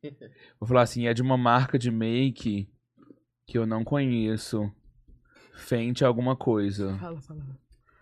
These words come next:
Speaker 2: "Fenty alguma coisa, parece que é da Rihanna." Que é a, vou falar assim, "Parece que é a da Rihanna, né?"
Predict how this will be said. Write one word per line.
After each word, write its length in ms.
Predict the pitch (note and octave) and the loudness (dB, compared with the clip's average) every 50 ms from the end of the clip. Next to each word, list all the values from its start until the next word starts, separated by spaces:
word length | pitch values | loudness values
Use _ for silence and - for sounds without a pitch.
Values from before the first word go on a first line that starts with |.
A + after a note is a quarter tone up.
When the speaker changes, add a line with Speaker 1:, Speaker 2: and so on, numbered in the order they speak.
| _ _ _ - - | _ _ _ -16 -10
Speaker 2:
"Fenty 160 | - A2 G#2+ | -10 -6 -4
alguma 240 | A#2+ A2 A2 B2 B2+ | -4 -4 -4 -4 -4
coisa, 380 | - - G#2+ G2+ G#2 A2 G#2 G2+ | -4 -2 -2 0 0 0 0 -2
parece 340 | F#2 G#2 G2+ G2 G2+ - - | -2 -2 -2 -2 -4 -4 -4
que 80 | A#2 | -4
é 20 | A2 | -2
da 100 | G#2+ G#2+ | 0 0
Rihanna." 680 | G2+ A2+ A#2+ A#2+ A#2+ A2 G#2+ G#2 G#2 G#2 G2 F#2+ F#2 - _ _ _ _ _ - - _ _ - - _ _ - - - - _ _ _ _ F#3 - - A#3 - _ - | 0 0 0 0 0 0 0 -2 -2 -2 -4 -4 -6 -10 _ _ _ _ _ -20 -20 _ _ -20 -20 _ _ -20 -20 -20 -20 _ _ _ _ -16 -16 -16 -18 -20 _ -8
Que 100 | - A2+ | -4 -2
é 60 | G#2+ | -2
a, 100 | G#2 - - _ _ _ _ | -2 -4 -6 _ _ _ _
vou 80 | - - | -6 -2
falar 140 | - B2 | -2 -2
assim, 140 | A2 - A#2 | -2 -2 -2
"Parece 340 | - B2 A2+ A2+ A2+ A2+ - | -2 0 0 0 0 -2 -4
que 160 | - - C3+ | -4 -2 0
é 140 | A#2+ A#2 B2 | 2 4 4
a 60 | B2+ B2 | 4 4
da 120 | A#2 A#2 | 4 2
Rihanna, 460 | A2+ G#2 C3+ C#3+ C#3+ A#2+ A2+ A2 G#2+ G#2 | 2 2 2 2 2 2 0 0 -2 -4
né?" 220 | G#2 G#2 G2+ G2 | -4 -6 -6 -8